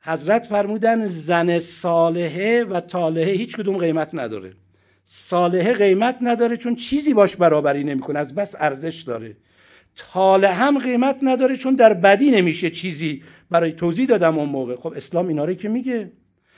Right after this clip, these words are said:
بعد وقتی صریح میگه: «من عمل صالحاً من ذکر او انثی و هو مؤمن فلنحینه حیاة طیبة»،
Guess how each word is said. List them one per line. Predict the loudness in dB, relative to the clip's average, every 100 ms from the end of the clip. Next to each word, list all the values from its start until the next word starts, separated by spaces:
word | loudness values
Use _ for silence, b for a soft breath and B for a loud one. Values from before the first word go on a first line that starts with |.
| B B
بعد | -2 4 4 4
وقتی | 2 0 -4
صریح | -10 -4 -2 0 0
میگه: | -4 -2 -2
«من | 0 -2
عمل | -2 -2 0 0 -2
صالحاً | -2 -2 0 0 -2
من | 0 -2
ذکر | -2 -4 -2 -4 -4
او | -2 -2 0
انثی | -2 -4 -4 -4 -4 B -2
و | 0 2
هو | 4 4
مؤمن | 4 2 0 -2 0
فلنحینه | 0 2 2 0 0 0 0 0 0 0
حیاة | 0 0 -2
طیبة»، | -4 -6 -4 -4 -2 0 -2